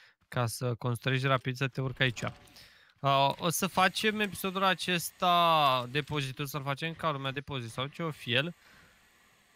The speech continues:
A zis cineva acolo la comentarii, da, citesc comentariile. Stați așa, să ne redresăm. Hai, vino tu aici. A zis cineva, „Băi, Trex, de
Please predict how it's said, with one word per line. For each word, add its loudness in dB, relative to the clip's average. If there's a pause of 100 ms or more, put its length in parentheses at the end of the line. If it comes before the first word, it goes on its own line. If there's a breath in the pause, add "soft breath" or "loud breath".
(200)
A 4
zis 0
cineva 2
acolo 2
la 4
comentarii, 0
da, 0 (160)
citesc -8
comentariile. 0 (640)
Stați -6
așa, -6
să -10
ne -4
redresăm. -4 (560)
Hai, 4
vino -4
tu -8
aici. -12 (1160 soft breath)
A 0
zis 0
cineva, 2
„Băi, 0
Trex, 2
de 2